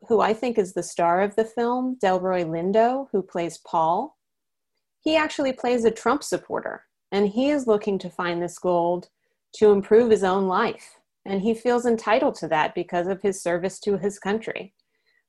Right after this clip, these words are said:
But then you have Jonathan Majors, who I'm very much enjoying now in Lovecraft Country on H B O.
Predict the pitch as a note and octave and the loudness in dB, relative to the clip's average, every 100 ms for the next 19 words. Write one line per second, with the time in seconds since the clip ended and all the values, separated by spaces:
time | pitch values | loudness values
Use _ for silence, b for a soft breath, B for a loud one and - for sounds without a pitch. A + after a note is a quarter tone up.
0 | - G#3 B3 C#4 D#4 C4 A#3+ A3 G3 F#3+ | -4 2 4 4 2 0 -2 0 0 2
1 | A3+ A3+ F#3 E3 E3+ F#3+ D3+ F#3+ A#3 - | 0 0 -2 0 -2 -2 -2 -2 -4 -10
2 | - - G3 F3+ F3+ E3+ - F#3+ F#3 F3+ | -14 -2 0 2 0 -4 -2 0 2 0
3 | F3 F#3+ F3 F3+ E3+ E3+ F3 E3+ E3+ E3 | -2 -4 -2 0 -2 -2 -4 -2 -4 -4
4 | D#3+ F#3+ - E3+ D3+ - E3 D#3 - G3 | 0 0 0 0 -2 -4 -8 -6 -4 -4
5 | F3 D#3 - D#3+ D3 E3+ A#3+ | -4 -6 -8 -10 -6 -4 -4